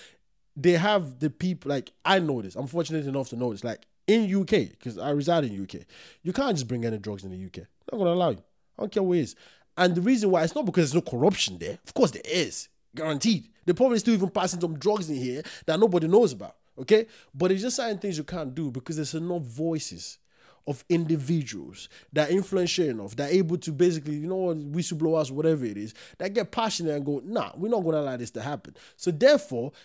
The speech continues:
there are more hurdles to cross for you to just do certain things in the U K.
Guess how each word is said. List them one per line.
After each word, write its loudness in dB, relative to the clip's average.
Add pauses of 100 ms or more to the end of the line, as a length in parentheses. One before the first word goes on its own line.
(140)
there 2
are 0
more 6 (260)
hurdles 2
to -4
cross -4
for -6
you 0
to -8
just -8
do -6
certain -8
things -8
in -4
the -6
U -12
K. -18